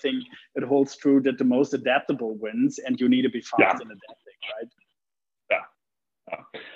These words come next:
Speaker 2: I, I think there's a lot there to unpack, and I wanna leave some of it for a little bit.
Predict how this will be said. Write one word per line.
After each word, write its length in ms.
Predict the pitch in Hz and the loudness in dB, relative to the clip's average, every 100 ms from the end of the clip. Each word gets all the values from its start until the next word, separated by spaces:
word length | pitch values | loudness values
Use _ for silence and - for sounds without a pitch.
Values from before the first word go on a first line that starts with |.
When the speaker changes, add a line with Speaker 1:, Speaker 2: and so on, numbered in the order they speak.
| - | -12
Speaker 2:
I, 180 | - - | -4 2
I 40 | 180 | 4
think 120 | 196 | 8
there's 180 | 185 160 | 8 8
a 40 | |
lot 300 | 143 147 143 | 8 6 4
there 120 | 139 | 4
to 100 | 127 | 4
unpack, 420 | 117 110 113 92 - | -2 -2 -2 -2 -4
and 60 | |
I 40 | 120 | -4
wanna 120 | 127 | -4
leave 160 | 117 - | -6 -6
some 100 | 127 | -6
of 140 | 110 | -6
it 80 | - - | -8 -6
for 160 | 131 | -6
a 100 | 107 | -6
little 200 | 104 98 | -6 -6
bit. 180 | 98 | -6